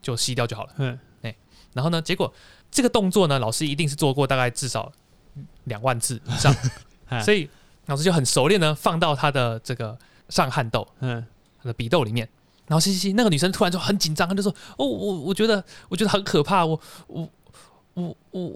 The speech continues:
Speaker 1: 我喘不过气。”这样，那老师就有一点：“哈，我，我就吸个鼻涕啊。”
Speaker 2: 嗯。
Speaker 1: 然后老师就手稍微，呃，往回收了一点，
Speaker 2: 嗯。
Speaker 1: 然后想要看一下她什么情况，
Speaker 2: 嗯。
Speaker 1: 结果那个女生就继续发抖，然后突然她就眼睛就闭起来，然后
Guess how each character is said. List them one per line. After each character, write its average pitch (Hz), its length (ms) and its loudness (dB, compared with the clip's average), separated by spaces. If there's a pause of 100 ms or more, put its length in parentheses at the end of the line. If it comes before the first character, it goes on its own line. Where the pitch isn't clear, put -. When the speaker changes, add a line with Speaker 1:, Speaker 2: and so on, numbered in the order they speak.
(220)
Speaker 1:
我 185 80 2
喘 143 200 2
不 - 80 -10
过 185 180 6
气。” 156 240 2
这 143 80 -2
样， 131 140 -4 (240)
那 180 80 4
老 175 100 8
师 196 140 2
就 208 200 4 (480)
有 175 120 4
一 208 40 4
点 180 180 2
：“哈， - 240 -2 (240)
我， 131 160 -2
我 139 240 -2
就 214 120 -2
吸 - 300 2
个 170 80 2
鼻 139 140 2
涕 190 180 2
啊。” 170 140 2
Speaker 2:
嗯。 135 360 0
Speaker 1:
然 - 20 -12
后 185 240 2
老 131 120 0
师 139 100 -4
就 180 100 2
手 117 200 0
稍 156 140 0
微， 139 180 0 (380)
呃， 123 340 -6 (120)
往 120 180 -4
回 135 160 0
收 175 240 2
了 143 100 4
一 147 60 0
点， 135 180 -2 (140)
Speaker 2:
嗯。 123 340 -4
Speaker 1:
然 123 80 -6
后 143 60 0
想 131 120 -2
要 123 40 0
看 - 160 0
一 143 40 -2
下 147 120 -2
她 139 80 -2
什 123 140 -4
么 110 60 -6
情 107 200 -4
况， 123 160 -8 (160)
Speaker 2:
嗯。 135 100 -2
Speaker 1:
结 214 80 2
果 208 60 6
那 247 80 2
个 - 20 4
女 175 100 4
生 151 100 2
就 180 60 2
继 214 140 2
续 196 140 2
发 165 240 2
抖， - 180 -2 (380)
然 143 120 -6
后 175 280 0 (420)
突 208 120 2
然 175 100 4
她 175 80 4
就 190 80 6
眼 127 160 2
睛 160 120 0
就 190 80 6
闭 185 160 2
起 135 120 0
来， 117 60 0
然 135 120 0
后 151 80 -6